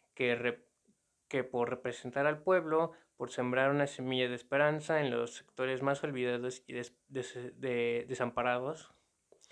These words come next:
En ese entonces, pues, del otro la-, del otro lado se encuentra quienes afirman que es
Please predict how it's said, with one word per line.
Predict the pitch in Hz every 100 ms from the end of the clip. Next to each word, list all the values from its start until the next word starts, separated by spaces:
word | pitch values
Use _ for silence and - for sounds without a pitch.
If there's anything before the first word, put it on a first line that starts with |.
| - - _ -
En | 131
ese | 131 -
entonces, | 123 196 196 - 196
pues, | 131 120 - - _ _ _ _ _ _ _ _ _ _ _ _ _ _ _ _ _ _ _ _
del | 135 127
otro | 131 151
la-, | 143 143 143
del | 143 147 147 131
otro | 131 - 156
lado | 151 147
se | 147 120
encuentra | 113 123 123 131
quienes | 131 117 117
afirman | 127 131 135 135
que | 131 127 131
es | 131 -